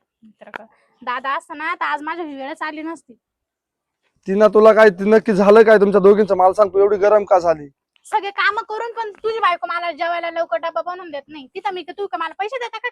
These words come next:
Speaker 1: कॅन्टीनला खायला?
Speaker 2: थांब, मी तिला विचारतो का बरं तुला टिफिन बनवून नाही दिला आता.
Speaker 1: विचार, काय म्हणन पाय, काय म्हणणार?
Speaker 2: आता घरात आहे का, कुठे गेली ती बाहेर?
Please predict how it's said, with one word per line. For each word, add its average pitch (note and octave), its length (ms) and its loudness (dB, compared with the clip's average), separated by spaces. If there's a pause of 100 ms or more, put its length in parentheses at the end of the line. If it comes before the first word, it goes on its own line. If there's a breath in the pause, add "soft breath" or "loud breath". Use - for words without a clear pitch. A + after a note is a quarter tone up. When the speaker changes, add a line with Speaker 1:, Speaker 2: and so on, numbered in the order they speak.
Speaker 1:
कॅन्टीनला F#4 360 -10
खायला? E4+ 360 -10 (1160)
Speaker 2:
थांब, G3+ 140 4
मी G3+ 120 6
तिला G3 140 8
विचारतो G3 420 4
का G3 140 6
बरं F#3+ 160 4
तुला F#3+ 180 0
टिफिन F#3+ 320 -6
बनवून E3+ 240 -2
नाही F3 120 -6
दिला D3+ 180 -6
आता. C#3+ 220 -10 (540)
Speaker 1:
विचार, C#4+ 280 -8 (360)
काय C#4 140 -8
म्हणन C#4+ 280 -12
पाय, D#4+ 160 -12
काय - 1400 -20
म्हणणार? D4 240 -8
Speaker 2:
आता G3+ 140 4
घरात A#3 280 8
आहे A#3+ 100 10
का, A#3 80 8
कुठे A#3+ 200 6
गेली B3 240 4
ती G3+ 140 -2
बाहेर? F3 280 4